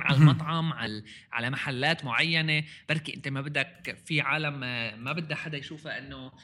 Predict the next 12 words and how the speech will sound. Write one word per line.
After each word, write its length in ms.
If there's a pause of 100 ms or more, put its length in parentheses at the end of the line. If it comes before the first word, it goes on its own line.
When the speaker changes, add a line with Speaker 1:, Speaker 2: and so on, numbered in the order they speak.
(140)
Speaker 1:
هي 460 (200)
موجودة 460
بهالمحل، 840 (260)
بهالمكان 960
هاد، 240
بهالوقت 560
هاد. 340 (160)
آه، 500
خصوصي 380
بكرة 240
مثلًا 220
العالم 420